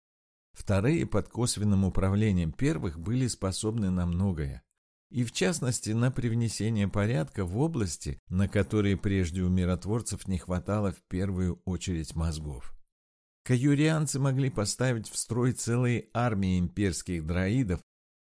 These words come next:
додавив остатки сопротивления подпольщиков. Это было сравнительно просто. Но вот установить полноценный контроль над сотнями тысяч выживших гражданских было уже сложнее.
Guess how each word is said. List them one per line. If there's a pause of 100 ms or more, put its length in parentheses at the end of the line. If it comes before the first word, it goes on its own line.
додавив
остатки
сопротивления
подпольщиков. (520)
Это
было
сравнительно
просто. (800)
Но
вот
установить
полноценный
контроль
над
сотнями
тысяч
выживших
гражданских (140)
было
уже
сложнее.